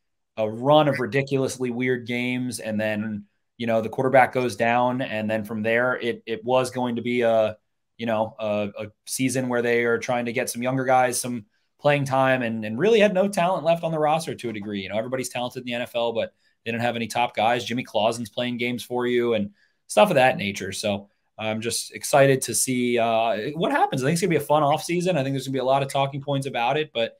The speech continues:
in the end, you know, Lamar Jackson, John Harbaugh is a winning combination. John Harbaugh and John Harbaugh is a winning combination. Same way Mike Tomlin is in this division. So it's, it's gonna be very strange. But as you said, you know, Mark Andrews said it last week before the Browns game. He was like,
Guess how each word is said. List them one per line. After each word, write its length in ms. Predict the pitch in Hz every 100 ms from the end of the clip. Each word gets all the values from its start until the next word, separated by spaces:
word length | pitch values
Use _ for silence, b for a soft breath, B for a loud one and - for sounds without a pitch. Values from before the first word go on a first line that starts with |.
| _ _ _ _ _
in 80 | 135
the 160 | 143 131
end, 240 | 135 151
you 60 | 139
know, 180 | 131 123
Lamar 260 | 123 135
Jackson, 440 | 143 139 143 139 127
John 180 | 131 135
Harbaugh 280 | 135 139
is 60 | 135
a 40 |
winning 240 | 123 127 127
combination. 760 | 120 123 113 123 131 143 143 - _ _ _ _ - -
John 240 | 127 139
Harbaugh 320 | 123 143 139 139
and 80 |
John 200 | 123 139
Harbaugh 320 | 127 143 131 104
is 60 |
a 60 | 101
winning 240 | 104 98
combination. 640 | 101 98 98 92 90 85 - _ _
Same 220 | - 107
way 100 | 123
Mike 220 | 127 131 131
Tomlin 340 | 123 120 113
is 140 | 107
in 60 | 101
this 120 | 98
division. 460 | - 95 92 90 98
So 280 | - 95 - _ _ _ -
it's, 300 | 98 95 -
it's 140 | 101
gonna 160 | 131 127
be 160 | 123
very 280 | 110 123 127
strange. 520 | 120 - 117 131 139
But 100 | 117
as 100 | 120
you 60 | 131
said, 300 | - 180 127
you 80 | 113
know, 260 | 110 107 - _ _
Mark 260 | 117 151 202
Andrews 300 | 220 214 208
said 140 | 226
it 60 | 220
last 220 | 208 208
week 140 | 214 185
before 160 | 214
the 60 | 202
Browns 260 | 175 240
game. 160 | 175 107
He 80 | 113
was 120 | 107
like, 260 | 107 104